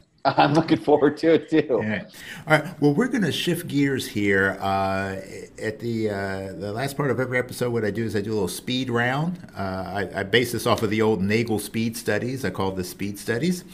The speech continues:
Speaker 2: Uh, so these are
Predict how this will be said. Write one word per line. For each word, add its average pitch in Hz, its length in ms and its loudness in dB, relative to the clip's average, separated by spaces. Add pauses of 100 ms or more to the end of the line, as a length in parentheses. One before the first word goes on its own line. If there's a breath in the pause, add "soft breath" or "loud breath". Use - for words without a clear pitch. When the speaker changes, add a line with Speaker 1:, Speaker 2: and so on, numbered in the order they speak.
(640 loud breath)
Speaker 2:
Uh, 92 540 4
so 107 640 0
these 104 800 -2 (100)
are 120 600 2